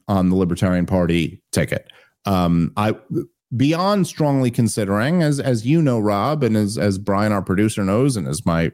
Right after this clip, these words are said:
family and friends know, I was, uh, I had all but decided I was doing it for a, a, a while.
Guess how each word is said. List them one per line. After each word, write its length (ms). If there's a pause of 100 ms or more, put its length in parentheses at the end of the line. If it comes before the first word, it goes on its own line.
family 540
and 180
friends 400
know, 360 (240)
I 160
was, 400
uh, 480 (920)
I 140
had 140
all 180
but 200
decided 540
I 120
was 160
doing 400
it 120 (300)
for 480 (640)
a, 60 (140)
a, 200
a 80
while. 480